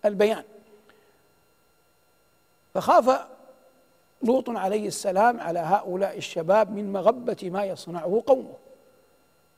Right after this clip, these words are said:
فحذرهم، أي حذر قومه،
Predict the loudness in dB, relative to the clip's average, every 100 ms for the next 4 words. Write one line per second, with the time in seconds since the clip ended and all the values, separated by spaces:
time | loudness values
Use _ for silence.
0 | _ -2 2 2 4 4 6 4 0 -4
1 | -20 -20 _ _ _ _ -6 0 0 2
2 | 4 4 2 -4 -6